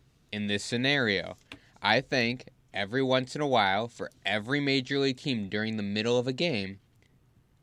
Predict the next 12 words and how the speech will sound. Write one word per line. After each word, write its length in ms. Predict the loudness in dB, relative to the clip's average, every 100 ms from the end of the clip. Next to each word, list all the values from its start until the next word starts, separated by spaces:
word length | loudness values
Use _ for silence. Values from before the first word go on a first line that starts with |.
| -8
a 60 |
major 420 | -2 0 0 0 0
league 160 | 0
employee 680 | -2 -2 -2 -2 -2 -4 -6 _ _ _
should 260 | -14 -14 -12
show 300 | -6 -2 0
up 280 | -2 -4 -20 _ _ _ _ _ _ _ -4
at 100 | -4
a, 80 | -2
at 160 | -4 -2
the 80 |
ballpark 540 | 2 4 4 0 -2